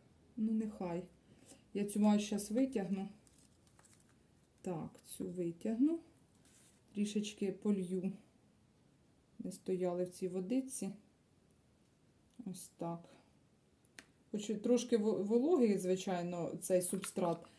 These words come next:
але нічого. Так, ну і, друзі, я щас ще посаджу ось цю хоєчку. Ну, так, хай вона поки що, мать, постоє.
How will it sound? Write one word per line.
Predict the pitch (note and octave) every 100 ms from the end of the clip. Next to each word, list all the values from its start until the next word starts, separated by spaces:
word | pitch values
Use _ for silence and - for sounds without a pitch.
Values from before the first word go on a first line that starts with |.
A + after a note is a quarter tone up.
| - - -
але | G3+ G#3+ A#3 A3+ - - _ _ -
нічого. | G#3 G#3 - E3 E3 F#3 F#3+ - _ _ _ _ _ _ _ _ - -
Так, | G#3 F#3 C4+
ну | D#4
і, |
друзі, | C4+ C#4+ B3
я | B3+ B3+
щас | B3 A3
ще | - A3
посаджу | A3 A3 A3 G3+ G#3 A#3 G#3+ - - - - -
ось | G#3+ G#3+ -
цю | B3+ B3
хоєчку. | - G#3 G3 G3+ A#3+ - - D#4 F#4+ - - - - - - - - - - _ -
Ну, | A#3+ A3 - _ - - - -
так, | F3 -
хай | G#3
вона | G3+ G3+ F#3+
поки | G3+ G#3 G3+
що, | G3+
мать, | G3 F#3+ -
постоє. | G#3 G#3+ - D#4 A#3+ F3+